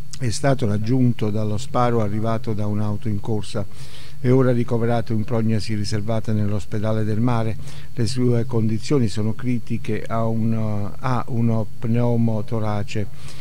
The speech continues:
È stato sottoposto ad un'operazione in serata. Coronavirus, crescono ancora i casi a Torre Annunziata, nuovo caso di contagio da covid diciannove a Torre Annunziata.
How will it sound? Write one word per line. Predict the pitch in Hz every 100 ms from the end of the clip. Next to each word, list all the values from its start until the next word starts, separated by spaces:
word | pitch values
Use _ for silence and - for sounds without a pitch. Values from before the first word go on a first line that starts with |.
| - -
È | 120
stato | 110 120 110 107 110
sottoposto | 92 120 117 113 117 -
ad | 110
un'operazione | 110 104 113 107 - 120 101 101
in | - 110 107
serata. | - 110 95 85 - - - 143 - - - - - - - - - - - - - - - -
Coronavirus, | 139 143 143 160 156 135 - 117
crescono | 143 135 - 131
ancora | 123 135 127
i |
casi | 113 123 120 113
a | 120
Torre | - 120 113
Annunziata, | 113 120 107 143 139 120 110
nuovo | 104 110 113 110 113 104
caso | 117 113 104
di | 110 104
contagio | - 107 - 113 110 110
da | 107 104
covid | - 117 113 110
diciannove | 113 107 113 113 117 110
a | 107
Torre | - 117 113
Annunziata. | 107 110 - 139 123 123